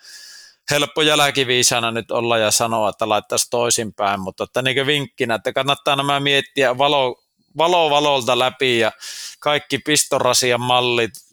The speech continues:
kytkimien mallit, värit, sitten yleensäkin niinku mitä eri värejä, miten se talon värimaailma sisällä, niin miten ne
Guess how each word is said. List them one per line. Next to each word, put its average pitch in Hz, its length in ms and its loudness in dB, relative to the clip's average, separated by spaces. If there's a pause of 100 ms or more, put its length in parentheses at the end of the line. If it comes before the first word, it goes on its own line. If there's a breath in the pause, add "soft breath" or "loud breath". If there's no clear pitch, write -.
(120)
kytkimien 127 600 0
mallit, 120 480 2 (140)
värit, 120 520 -2 (640 loud breath)
sitten 135 400 0 (300)
yleensäkin 135 580 0
niinku 117 280 -2
mitä 123 420 0
eri 123 240 0
värejä, 120 480 2
miten 120 280 0
se 123 120 0
talon 127 340 0
värimaailma 120 640 0
sisällä, 117 520 2
niin 110 120 -4
miten 117 340 0
ne 104 160 -2